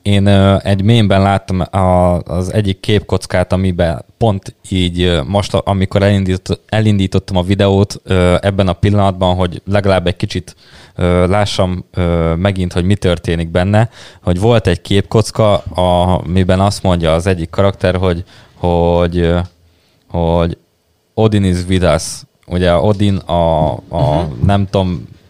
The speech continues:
Speaker 1: melyik, ö, istenség a, a skandináv, ö, mondavilág szerint, és én azt hittem, amikor láttam néhány napja ezt egy mémben, hogy a-,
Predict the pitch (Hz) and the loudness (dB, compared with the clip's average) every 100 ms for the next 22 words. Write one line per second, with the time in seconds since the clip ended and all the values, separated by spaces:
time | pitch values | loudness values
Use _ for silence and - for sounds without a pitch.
0 | - 92 95 98 95 95 - 92 87 87 | -14 -6 -2 0 0 -2 -4 -4 -2 -4
1 | - 107 101 - 95 90 101 92 87 85 | -4 -4 -4 0 0 0 0 2 2 0
2 | 87 - - - - 82 80 85 - 110 | -2 -14 -20 -20 -6 0 2 0 -2 0
3 | 107 98 92 87 85 104 107 - 87 87 | 2 2 0 0 -2 -4 -8 -2 2 2
4 | 101 104 98 92 90 82 - - 101 127 | 2 2 2 2 2 0 -2 -2 0 2
5 | 139 - - - - - 95 117 139 - | 0 -4 -18 -20 -16 -8 -2 2 2 0
6 | 113 - 98 101 107 _ _ _ _ 95 | -2 0 0 0 -4 _ _ _ _ -2
7 | 104 101 104 107 107 - 98 95 104 101 | 0 0 0 2 0 0 -2 0 2 2
8 | 95 92 101 - 90 87 87 - 82 90 | 2 0 0 0 0 0 -2 -4 -2 0
9 | 104 107 110 107 104 101 | 2 2 0 0 0 2